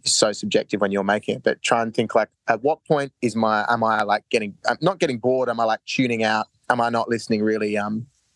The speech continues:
acutely? And around about there, like, what can I do now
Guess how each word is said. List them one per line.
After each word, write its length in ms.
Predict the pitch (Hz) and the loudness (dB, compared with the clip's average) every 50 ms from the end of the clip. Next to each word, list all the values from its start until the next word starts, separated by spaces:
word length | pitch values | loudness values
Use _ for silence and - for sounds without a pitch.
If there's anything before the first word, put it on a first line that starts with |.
| - | -4
acutely? 640 | - - - - 123 123 - - 101 - - 107 - _ _ _ _ _ _ _ _ _ _ | -4 -2 0 0 0 0 0 -2 -4 -4 -4 -6 -10 _ _ _ _ _ _ _ _ _ _
And 160 | - 120 113 | -2 0 2
around 340 | 120 117 120 123 127 131 127 | 0 0 2 0 0 0 -2
about 280 | 127 110 113 107 104 - | 0 0 0 0 0 0
there, 420 | 113 110 110 110 104 98 107 110 - _ _ _ _ | 0 0 0 0 -2 -2 -6 -8 -12 _ _ _ _
like, 140 | - 104 - | -2 0 0
what 240 | - 110 107 - - | 0 -2 -2 -2 -2
can 140 | - 117 104 | -2 0 2
I 80 | 104 | 2
do 240 | 104 98 110 110 104 | 0 0 -2 -2 0
now 380 | 101 101 101 98 98 98 95 | 2 2 2 0 0 -4 -8